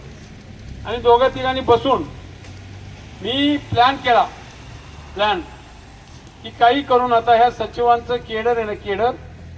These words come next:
हे सक्षम करायचं आणि सचिव सक्षम झाले पाहिजे. तुम्हाला सांगतो, देशात सुद्धा जिल्हा केडर क शिवाजीराव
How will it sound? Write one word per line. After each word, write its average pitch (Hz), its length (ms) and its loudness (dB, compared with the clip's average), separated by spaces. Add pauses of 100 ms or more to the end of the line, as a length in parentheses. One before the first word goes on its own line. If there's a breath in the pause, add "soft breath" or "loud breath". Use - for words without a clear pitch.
(120)
हे 202 80 -6
सक्षम 208 400 -6
करायचं - 1300 -12
आणि 180 100 -2
सचिव 226 280 -2
सक्षम 220 280 -2
झाले 190 280 0
पाहिजे. 135 280 -10 (2500)
तुम्हाला 202 260 2
सांगतो, 240 680 -2 (1080)
देशात 208 400 2
सुद्धा 233 440 2 (1400)
जिल्हा 220 260 2
केडर 233 340 0
क 233 400 0 (600)
शिवाजीराव 220 580 4